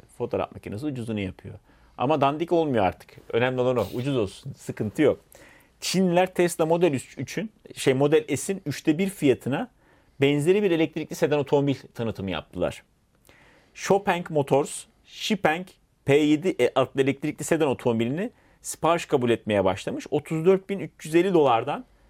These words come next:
şey alıyorlarmış, sipariş alıyorlarmış. İçerisine baktığın zaman abi, işte beş yüz elli kilometre menzil, iki yüz altmış altı beygirlik elektrikli motor, o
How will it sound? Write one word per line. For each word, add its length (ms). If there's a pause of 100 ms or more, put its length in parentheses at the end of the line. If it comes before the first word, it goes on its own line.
(400)
şey 200
alıyorlarmış, 440
sipariş 540
alıyorlarmış. 720 (120)
İçerisine 520
baktığın 400
zaman 260
abi, 440
işte 220
beş 180
yüz 100
elli 180
kilometre 420
menzil, 400 (680)
iki 200
yüz 120
altmış 280
altı 260
beygirlik 400
elektrikli 480
motor, 400 (120)
o 180